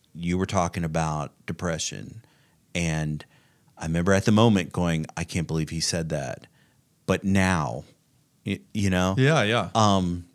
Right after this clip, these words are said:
Speaker 1: and, uh, you know, just multiple former students saying, "Hey, I just got diagnosed with," or, "I'm dealing with this same issue now," and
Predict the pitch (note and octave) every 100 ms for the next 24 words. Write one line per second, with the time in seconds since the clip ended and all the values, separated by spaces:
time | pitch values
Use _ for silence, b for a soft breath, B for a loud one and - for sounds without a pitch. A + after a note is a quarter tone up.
0 | _ _ _ _ _ _ _ _ _ _
1 | - - A#2 B2 - B2 F3+ G3 F#3 D3
2 | D#3 - _ C#2+ A2 A2 C#3 - G#2+ F#2+
3 | - - G#2 G#2 - G#2 G2+ F#2 E2 -
4 | - _ _ _ _ _ - - G2+ G2+
5 | F#2+ F2+ F2 B B B - A#2 F#2 A#2+
6 | A#2 G#2+ F#2 F2 - E2+ E2+ F2 F2 E2
7 | - D#2+ D2 - - E2 D2+ C2+ F2+ A2
8 | G#2 E2+ _ _ - F#2+ F#2 F2 E2 E2
9 | - E2+ - - F2+ F2+ F2+ F#2 - F#2
10 | E2+ D#2+ D#2 D2+ C#2 D#2 E2 D#2+